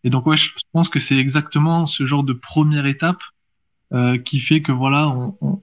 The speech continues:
on, on commence à, à rentrer un pied dans l'espace Bitcoin et,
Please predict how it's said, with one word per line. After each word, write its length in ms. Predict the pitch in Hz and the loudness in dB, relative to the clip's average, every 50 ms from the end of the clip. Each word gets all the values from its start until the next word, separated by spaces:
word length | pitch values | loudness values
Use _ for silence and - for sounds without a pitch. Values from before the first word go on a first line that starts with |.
| _ _ _ - | _ _ _ -6
on, 300 | 143 131 131 131 202 196 | -4 -4 -2 -4 -6 -4
on 140 | 196 156 135 | -4 -4 -2
commence 420 | - - 147 147 156 165 156 - | 0 0 0 2 2 0 0 0
à, 260 | 139 131 127 120 120 - - - - - _ _ _ - | 0 0 0 -2 -4 -6 -12 -20 -20 -20 _ _ _ -4
à 80 | 120 | -2
rentrer 420 | 123 135 160 165 151 - - 175 165 | 0 2 2 2 2 2 0 2 2
un 120 | 156 156 | 2 2
pied 320 | 151 - - - 170 170 | 0 -2 -2 0 2 2
dans 140 | 156 143 135 | 2 0 0
l'espace 400 | 135 135 131 - - 147 135 131 | -2 -4 -4 -4 -4 -4 -2 -2
Bitcoin 640 | 131 123 139 139 - - 147 156 160 165 170 165 156 - _ | -2 -4 -4 -6 -2 0 2 2 4 4 2 0 -2 -4 _
et, 340 | 143 147 147 156 165 165 | 0 2 2 2 0 -2